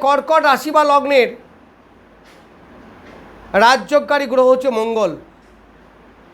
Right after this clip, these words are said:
সেই মঙ্গলের নক্ষত্র হচ্ছে এই মৃগশিরা।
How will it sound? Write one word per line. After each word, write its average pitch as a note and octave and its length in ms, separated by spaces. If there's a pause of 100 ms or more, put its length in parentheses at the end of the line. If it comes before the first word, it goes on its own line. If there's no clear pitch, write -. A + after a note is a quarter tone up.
(120)
সেই D4 200 (120)
মঙ্গলের C#4+ 460
নক্ষত্র C#4 480
হচ্ছে B3+ 260
এই G#3+ 80 (2000)
মৃগশিরা। G#3+ 540